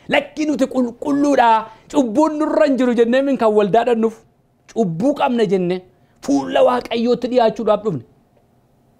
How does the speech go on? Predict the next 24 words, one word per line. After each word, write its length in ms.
Ittiin 360
nu 100
arrabsu 380
otoo 180
hin 100
taane, 240
kadhannaa 640
nuu 140
gochuu 280
qaba 200
ture. 160
Afaan 320
har'a 300
Paastor 440
Dassaaleny 560
ittiin 400
lallabu 360
kanaaf 320
artistoota 560
Oromoo 300
baay'eetu 360
aarsaa 220
itti 140
kaffale. 300